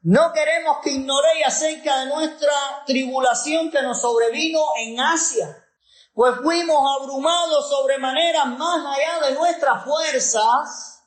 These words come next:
de tal manera que aún perdimos la esperanza de conservar la vida. Pero tuvimos en nosotros mismos sentencia de muerte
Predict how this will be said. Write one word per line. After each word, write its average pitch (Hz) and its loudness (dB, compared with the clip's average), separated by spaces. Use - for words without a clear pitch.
de 156 0
tal 277 2
manera 247 0
que 208 2
aún 269 0
perdimos 247 0
la 214 2
esperanza 233 -2
de 196 0
conservar 196 2
la 202 0
vida. 214 -2
Pero 214 4
tuvimos 269 2
en 247 -6
nosotros 285 2
mismos 247 0
sentencia 285 0
de 285 -2
muerte 320 -2